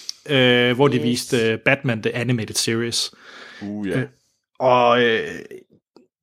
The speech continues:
Speaker 1: jamen altså, jeg, jeg åd det råt, og det var grunden til, at jeg så Snor Snop Søndagsklub. hundrede procent.
Speaker 2: Mm.
Speaker 1: Det var, at når de viste, øh, Batman. Og jeg havde legetøjet. Jeg har det faktisk stadigvæk. Øh, min søn leger med det nu. Jeg har fundet min gamle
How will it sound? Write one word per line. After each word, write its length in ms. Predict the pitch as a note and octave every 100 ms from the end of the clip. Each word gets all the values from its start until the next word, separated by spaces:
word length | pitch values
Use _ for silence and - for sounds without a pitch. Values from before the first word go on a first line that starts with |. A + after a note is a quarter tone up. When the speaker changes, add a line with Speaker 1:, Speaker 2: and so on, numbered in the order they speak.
| -
Speaker 1:
jamen 100 | C3
altså, 200 | G#2+ -
jeg, 120 | A2 -
jeg 160 | B2+ A2+
åd 180 | C3 C#3+
det 140 | B2+ G#2
råt, 220 | G#2+ B2
og 260 | - A#2+ A#2 - - - - -
det 140 | D#3
var 100 | D3+
grunden 360 | D3 - E3 B2+
til, 120 | -
at 100 | B2
jeg 120 | A#2
så 100 | A2+
Snor 240 | C3 - G#2+
Snop 200 | A2 A#2
Søndagsklub. 440 | - A2+ - - - _ _ _ _ - F#3 F3+
hundrede 260 | C3+ B2 A#2
procent. 220 | A2 A2
Speaker 2:
Mm. 40 | G#2
Speaker 1:
Det 100 | B2+
var, 180 | B2
at 120 | G#2+ -
når 80 |
de 160 | A2+ G#2
viste, 320 | G#2+ G#2 -
øh, 180 | G#2 G2+
Batman. 320 | F#2 G#2 - - _ _ _ _ _ _ _ - -
Og 120 | D3+
jeg 120 | C3+
havde 440 | B2+ D3 D3 B2+ B2
legetøjet. 680 | C#3 C#3+ F#3 G3+ - D3
Jeg 80 | A2+
har 80 | D3+
det 60 | F3
faktisk 180 | C3 -
stadigvæk. 540 | - C#3+ G#3+ D3+ C#3+ C3
Øh, 300 | A#2 A2+ A2+
min 160 | A#2
søn 200 | - D#3
leger 280 | F#3 C#3+ C#3
med 120 | C3
det 100 | C3
nu. 180 | A#2 F#3+ -
Jeg 400 | - - - -
har 100 | -
fundet 220 | - C#3
min 100 | -
gamle 640 | A#2+ A#2 C#3 C#3 A2 G#2+